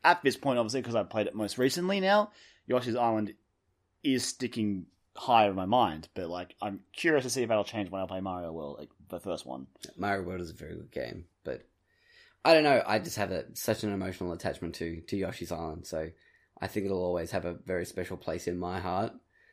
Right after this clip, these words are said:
Speaker 2: Um, it's something about it that's so damn charming, so.
Speaker 1: Gotta say, though, like, Yoshi's Island, babies coming from stalks.
Speaker 2: Yeah, right? Hmm.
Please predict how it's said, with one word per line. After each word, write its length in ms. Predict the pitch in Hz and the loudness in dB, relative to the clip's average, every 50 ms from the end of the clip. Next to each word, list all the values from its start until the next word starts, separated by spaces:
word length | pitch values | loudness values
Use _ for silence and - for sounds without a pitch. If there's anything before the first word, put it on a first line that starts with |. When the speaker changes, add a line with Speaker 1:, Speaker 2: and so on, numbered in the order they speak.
| _ _ _ _ _ | _ _ _ _ _
Speaker 2:
Um, 340 | - 92 101 101 98 95 92 92 | -8 -6 -4 -4 -4 -4 -6 -6
it's 120 | 92 - - - - - | -8 -10 -12 -10 -6 -4
something 220 | - 110 104 101 | -4 -2 -2 -2
about 220 | 87 90 92 92 | -2 0 0 -2
it 40 | 80 | -2
that's 140 | 67 - - | -2 -4 -6
so 220 | - - 95 90 85 - - _ | -4 -2 -2 -2 -2 -4 -10 _
damn 300 | - 95 95 98 98 95 | -6 -4 -2 -2 -2 -4
charming, 420 | 87 - 90 82 82 87 90 92 - _ | -4 -4 -6 -6 -6 -8 -8 -10 -12 _
so. 240 | - - - - - - - - _ _ _ _ _ - - - - - - - - - - - | -14 -10 -8 -8 -8 -8 -12 -16 _ _ _ _ _ -20 -20 -20 -20 -20 -20 -20 -20 -8 0 4
Speaker 1:
Gotta 140 | 170 165 | 6 6
say, 220 | 143 156 160 147 123 | 8 10 8 8 8
though, 260 | 104 104 123 156 190 165 | 8 4 2 2 0 0
like, 260 | 135 127 117 107 - _ _ _ _ _ - 117 120 | 0 0 0 0 -4 _ _ _ _ _ -14 -6 0
Yoshi's 320 | 139 139 135 - 135 127 | 2 2 2 2 2 4
Island, 400 | 131 127 143 160 175 196 190 190 _ _ _ _ _ _ _ _ _ _ _ _ _ _ _ _ _ _ _ _ _ _ _ _ _ - | 4 6 6 6 4 2 0 -6 _ _ _ _ _ _ _ _ _ _ _ _ _ _ _ _ _ _ _ _ _ _ _ _ _ 0
babies 420 | 123 123 127 131 139 139 131 127 | 2 4 4 4 4 2 2 0
coming 180 | - 139 131 127 | 0 -2 -2 -2
from 120 | 131 127 | -4 -4
stalks. 500 | 120 - - 135 143 160 - - - - - _ _ _ _ _ _ _ _ _ _ _ _ _ _ _ _ _ _ - - - - - - _ _ - | -4 -2 0 2 2 2 0 -2 -10 -10 -12 _ _ _ _ _ _ _ _ _ _ _ _ _ _ _ _ _ _ -20 -20 -20 -20 -20 -20 _ _ 0
Speaker 2:
Yeah, 500 | 123 131 147 160 175 180 175 170 160 143 | 4 6 8 10 12 12 12 12 12 12
right? 460 | 127 120 120 127 143 165 185 190 - - - _ _ _ _ _ _ _ _ _ _ _ _ _ _ _ _ _ _ _ _ _ 120 131 | 10 10 8 8 10 8 8 6 4 0 -10 _ _ _ _ _ _ _ _ _ _ _ _ _ _ _ _ _ _ _ _ _ -20 -16
Hmm. 680 | 139 139 143 143 139 127 117 113 113 110 107 104 101 | -10 -6 -4 -2 0 0 2 2 2 2 0 -2 -4